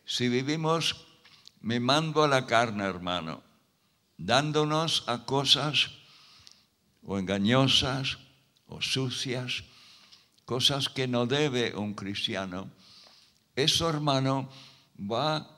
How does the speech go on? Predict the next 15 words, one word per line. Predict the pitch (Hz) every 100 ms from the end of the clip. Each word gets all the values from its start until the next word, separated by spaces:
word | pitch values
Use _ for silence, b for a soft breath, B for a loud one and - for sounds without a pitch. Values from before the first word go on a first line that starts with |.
| -
a | 113
ir | 127 139
apretando | 135 - 107 110 131 143 139 147 156
y | 120 117
estrangulando | 107 - 120 113 113 110 110 120 151 165 131 110
nuestra | 101 113 113 107 104
vida | 104 104 151 147 135
espiritual | - - 135 131 123 117 113 131 147 B B B B -
hasta | 101 113 - 127
que, | - 131 - - - - _ - -
como | 98 92 101
dice | 127 135
Pablo, | 117 98 113 127 87 -
moriremos. | 104 107 101 110 107 80 58 - b b b b -
Aquí | 87 90 135 143